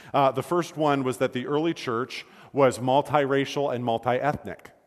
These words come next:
Uh, transcended racial and ethnic and cultural lines. Uh, the second is that the early church was highly committed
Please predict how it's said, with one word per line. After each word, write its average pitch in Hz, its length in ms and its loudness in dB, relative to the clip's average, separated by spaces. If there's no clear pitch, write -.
Uh, 120 160 -2
transcended 139 760 -2
racial 127 480 0
and 120 160 -6
ethnic 120 440 -4
and 117 140 -6
cultural 107 400 -6
lines. 110 480 -4
Uh, 113 60 -4
the 113 80 -6
second 160 300 4
is 135 80 0
that 143 120 0
the 135 140 -2
early 147 300 0
church 147 400 -6
was 127 160 -4
highly 160 560 0
committed 135 720 -2